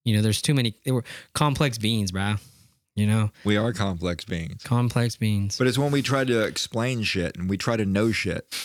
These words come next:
Speaker 2: that's beyond our knowing.
Speaker 1: Yeah, I've always said the universe is, I said this on this podcast, I believe. The universe is like explaining, explaining nuclear physics to an ant.
Speaker 2: <laughs> That's funny, dude.
Speaker 1: Yeah.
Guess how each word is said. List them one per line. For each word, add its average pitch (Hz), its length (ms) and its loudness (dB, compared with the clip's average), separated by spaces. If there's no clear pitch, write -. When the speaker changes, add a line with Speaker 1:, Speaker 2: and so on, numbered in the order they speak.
Speaker 2:
that's 95 180 0
beyond 101 480 2
our 92 120 2
knowing. 92 520 -2
Speaker 1:
Yeah, 104 440 2
I've 107 120 2
always 123 240 2
said 117 320 -2
the 120 80 2
universe 113 680 2
is, 104 260 -2
I 104 80 2
said 117 180 2
this 101 160 2
on 98 120 2
this 101 120 -2
podcast, 95 380 -2
I 92 60 -4
believe. 92 420 0
The 98 80 0
universe 113 420 2
is 98 120 -2
like 107 80 2
explaining, 104 640 0
explaining 104 560 0
nuclear 107 380 2
physics 101 420 -2
to 98 160 0
an 90 100 2
ant. 92 240 0
Speaker 2:
<laughs> - 580 -2
That's 104 220 0
funny, 90 380 -4
dude. 82 300 -4
Speaker 1:
Yeah. 101 220 2